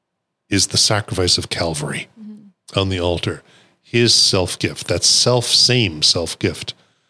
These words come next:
that he issued in Calvary is what's rendered present on the altar precisely so that we can be drawn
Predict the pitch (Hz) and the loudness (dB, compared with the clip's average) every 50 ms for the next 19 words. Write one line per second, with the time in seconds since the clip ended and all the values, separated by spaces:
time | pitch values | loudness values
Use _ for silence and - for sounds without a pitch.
0 | _ _ - - - - - 90 85 92 92 87 85 92 90 - - 98 90 90 | _ _ -20 -20 -20 -12 -8 -4 -2 0 0 0 0 0 0 2 2 0 0 -2
1 | 87 - - 92 92 95 85 92 90 85 - 87 82 - - 98 95 98 92 95 | -2 0 0 2 2 2 2 0 0 0 0 0 0 0 0 0 0 0 0 0
2 | 87 - - - 92 95 - 90 87 87 87 90 90 87 92 104 - - 92 - | -2 -2 -2 0 2 2 2 2 0 -2 0 0 0 0 0 -2 -2 0 0 2
3 | - 104 110 - - 113 98 - 98 92 92 95 95 - - 92 90 87 - 90 | 2 2 2 2 2 2 2 0 0 0 -2 -2 -4 -4 -4 -4 -4 -4 -2 -2
4 | 87 87 87 87 | -2 -2 -2 -4